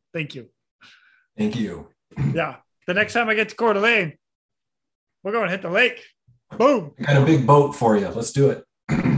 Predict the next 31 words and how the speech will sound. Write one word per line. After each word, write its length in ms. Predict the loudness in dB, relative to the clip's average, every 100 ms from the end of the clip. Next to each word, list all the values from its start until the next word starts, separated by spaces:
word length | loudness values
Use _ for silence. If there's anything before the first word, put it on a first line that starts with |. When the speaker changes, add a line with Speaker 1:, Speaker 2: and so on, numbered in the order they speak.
| -2
Speaker 1:
Oh, 300 | -4 -2 -2
man. 440 | 0 0 -4 -8 _
I 220 | -4 -4
am 220 | -4 -10 -6
in. 540 | 0 2 0 -4 -16 _
Yes. 720 | -6 -2 -2 -2 -6 -16 -20 -20 _ _
<laughs> 400 | -20 _ _ -6
I 80 | -4
need 200 | -4 -6
to 80 | -8
do, 340 | -8 -6 -4
like, 240 | 0 0 -2
a 140 | -8 _
big 360 | -6 -6 -8 -16 -8
road 260 | -4 -2
trip 220 | -4 -10 -8
around 260 | -6 -6
this 140 | -8 -16
entire 360 | -8 -6 -6
country. 420 | -6 -8 -8 -16 _ _ _ -18
That's 320 | -16 -16 -20 _ _
Speaker 2:
Sell 340 | -4 4 4 4
your 80 |
bros, 500 | 4 4 4 2 -2
man. 160 | -8 -8
You 140 | -8 -12 _
gotta 140 | -8 -6
sell 160 | 0 0
Speaker 1:
Yeah. 60 | 0
Speaker 2:
your 100 | -2
bros. 160 | -8